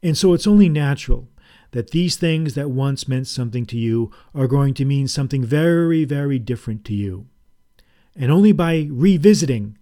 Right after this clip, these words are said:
these things will you really appreciate this.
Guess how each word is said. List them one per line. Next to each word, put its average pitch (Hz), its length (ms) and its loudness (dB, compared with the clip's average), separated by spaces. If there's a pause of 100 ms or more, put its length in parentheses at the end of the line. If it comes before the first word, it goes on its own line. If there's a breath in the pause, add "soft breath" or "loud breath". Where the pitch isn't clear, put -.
these 127 220 -2
things 110 460 -8 (420)
will 131 200 0
you 127 140 2
really 135 300 2
appreciate 113 540 4
this. - 340 -16